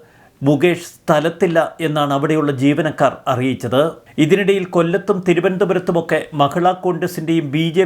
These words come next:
പിയുടെയും മഹിളാ മോർച്ചയുടെയും ഒക്കെ അതിശക്തമായ പ്രതിഷേധ സമരങ്ങൾ. ചിലർ കോഴികളുമായി മുകേഷിന്റെ ഓഫീസിന് മുന്നിലെത്തി. ഐ പി സി മുന്നൂറ്റി അൻപത്തിനാലാം വകുപ്പ് ചുമത്തിയാണ് മുകേഷിനെതിരെ കേസെടുത്തിരിക്കുന്നത്. ജാമ്യമില്ല വകുപ്പാണിത്.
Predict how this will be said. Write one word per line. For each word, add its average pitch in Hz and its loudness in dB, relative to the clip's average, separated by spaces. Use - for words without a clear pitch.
പിയുടെയും 160 0
മഹിളാ 175 2
മോർച്ചയുടെയും 160 -4
ഒക്കെ 147 -2
അതിശക്തമായ 165 0
പ്രതിഷേധ 139 -2
സമരങ്ങൾ. 120 0
ചിലർ 151 4
കോഴികളുമായി 165 2
മുകേഷിന്റെ 156 0
ഓഫീസിന് 156 -2
മുന്നിലെത്തി. 117 2
ഐ 165 2
പി 214 4
സി 220 2
മുന്നൂറ്റി 185 2
അൻപത്തിനാലാം 190 0
വകുപ്പ് 165 -2
ചുമത്തിയാണ് 175 0
മുകേഷിനെതിരെ 165 -2
കേസെടുത്തിരിക്കുന്നത്. 135 0
ജാമ്യമില്ല 151 0
വകുപ്പാണിത്. 127 0